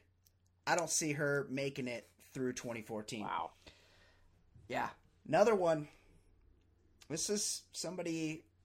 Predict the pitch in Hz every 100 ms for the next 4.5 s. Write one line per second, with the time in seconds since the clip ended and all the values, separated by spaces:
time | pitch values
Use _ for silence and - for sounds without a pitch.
0 | _ 151 160 165 165 180 170 143 120 120
1 | 113 113 156 214 247 247 247 - _ _
2 | _ - - 139 170 147 139 143 151 143
3 | 143 139 110 98 117 120 127 - 123 120
4 | - 123 120 117 117